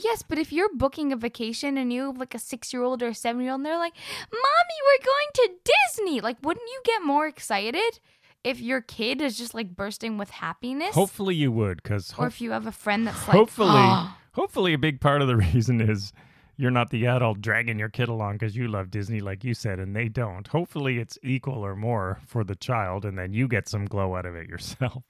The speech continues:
Speaker 1: If you have a friend like me that's just like, <gasps> "You're going to Disney? Tell me everything."
Speaker 2: Anyway, let us know what you think about this whole Disney glow concept. Are we way off base? Is it just another vacation for you? Is there a little bit of glow, or is there really something here for you,
Speaker 1: I
Speaker 2: as
Speaker 1: could
Speaker 2: the-,
Speaker 1: see that
Speaker 2: as
Speaker 1: maybe
Speaker 2: there
Speaker 1: I'm
Speaker 2: is
Speaker 1: just
Speaker 2: for us?
Speaker 1: crazy.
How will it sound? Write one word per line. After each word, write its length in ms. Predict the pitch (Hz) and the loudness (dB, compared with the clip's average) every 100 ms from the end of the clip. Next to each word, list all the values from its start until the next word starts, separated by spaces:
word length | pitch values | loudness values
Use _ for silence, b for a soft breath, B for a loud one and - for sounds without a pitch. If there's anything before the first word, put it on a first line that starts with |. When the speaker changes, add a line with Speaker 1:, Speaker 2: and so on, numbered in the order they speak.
| _ _ | _ _
Speaker 1:
If 60 | - | -8
you 100 | 254 | -6
have 120 | 269 | -4
a 60 | 254 | -4
friend 240 | - 240 | -2 0
like 200 | 233 220 | 0 -2
me 100 | 226 | -4
that's 180 | 214 - | -4 -8
just 140 | - | -4
like, 120 | 233 - 320 | -4 -2 -8
<gasps> 120 | 277 | 0
"You're 160 | 254 247 | 2 6
going 280 | 294 277 247 | 8 8 4
to 120 | 294 | 0
Disney? 420 | 190 254 233 311 | -2 -2 2 0
Tell 300 | 269 - 190 | 0 -4 -6
me 220 | 185 180 - | -4 -6 -6
everything." 720 | 185 180 185 175 - 170 233 _ _ _ _ _ - | -6 -4 -6 -8 -12 -14 -14 _ _ _ _ _ 0
Speaker 2:
Anyway, 440 | 127 147 123 104 | 4 6 6 4
let 200 | 127 180 | 2 2
us 200 | 175 - | 2 4
know 200 | 135 131 | 8 8
what 240 | 110 110 | 6 2
you 160 | 147 135 | 0 0
think 240 | - 113 | 0 -2
about 240 | 101 98 98 | -2 -4 -6
this 140 | 101 | -8
whole 320 | - 131 151 | -2 4 4
Disney 380 | 139 123 131 123 | 4 6 6 6
glow 260 | 113 113 110 | 4 4 4
concept. 540 | - 98 90 92 - | 2 -2 -2 -8 -2
Are 120 | 101 | 0
we 140 | 104 101 | 0 -2
way 300 | 101 139 147 | -4 -2 -2
off 280 | 135 131 - | -2 -2 -2
base? 340 | 123 123 123 | -2 0 -2
Is 160 | 110 90 | -6 -10
it 120 | 87 80 | -14 -6
just 300 | 143 190 170 | -4 -4 -4
another 300 | 151 143 123 | -2 0 0
vacation 540 | 117 110 117 - 120 | 0 0 0 0 -4
for 120 | - | -4
you? 320 | 110 110 113 | -2 0 0
Is 100 | 110 | -2
there 220 | - 92 87 | -4 -8 -8
a 40 | |
little 220 | 131 277 | -8 -6
bit 160 | 180 180 | -6 -6
of 80 | 147 | -4
glow, 300 | 139 131 131 | -2 0 -2
or 200 | - 403 | -2 -4
is 100 | 359 | -4
there 160 | 349 | -4
really 240 | 294 349 359 | -4 -4 -4
something 400 | - 254 - 247 | -4 -6 -4 -4
here 340 | 107 294 113 | -4 -6 -8
for 140 | - 104 | -8 -8
you, 240 | 92 82 | -8 -10
Speaker 1:
I 60 | - | -8
Speaker 2:
as 80 | - | -6
Speaker 1:
could 120 | 247 | -6
Speaker 2:
the-, 20 | |
Speaker 1:
see 160 | - 240 | -4 -4
that 140 | 196 | -4
Speaker 2:
as 20 | |
Speaker 1:
maybe 240 | 185 180 185 | -2 0 2
Speaker 2:
there 100 | 135 | 2
Speaker 1:
I'm 100 | 120 | 2
Speaker 2:
is 40 | |
Speaker 1:
just 160 | 117 - | 0 -4
Speaker 2:
for 140 | - | -4
us? 140 | 180 175 | -4 -4
Speaker 1:
crazy. 200 | 180 | -8